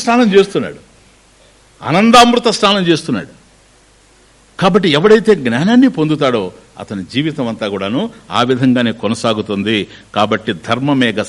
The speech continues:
సమాధి, సదా, సదా ధర్మమేఘ సమాధి. ఎందుకో తెలుసా? దీంట్లో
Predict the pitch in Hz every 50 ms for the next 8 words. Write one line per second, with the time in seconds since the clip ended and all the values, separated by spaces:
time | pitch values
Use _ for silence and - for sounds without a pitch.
0 | - - 101 104 113 113 95 - 90 80 - - - _ _ - - - - -
1 | 104 98 95 104 101 101 90 76 65 - - _ _ _ _ _ _ _ - -
2 | - 104 95 104 117 135 175 226 240 214 - - _ _ _ - - 82 82 80
3 | 104 107 117 123 123 110 107 98 92 92 90 - - 90 85 82 78 71 76 -
4 | _ _ _ _ _ _ _ _ _ _ _ _ _ _ _ _ _ _ _ _
5 | _ _ _ _ - 143 165 185 196 180 143 143 143 - - 202 185 104 - -
6 | - _ _ _ _ _ _ _ _ _ 131 135 156 160 170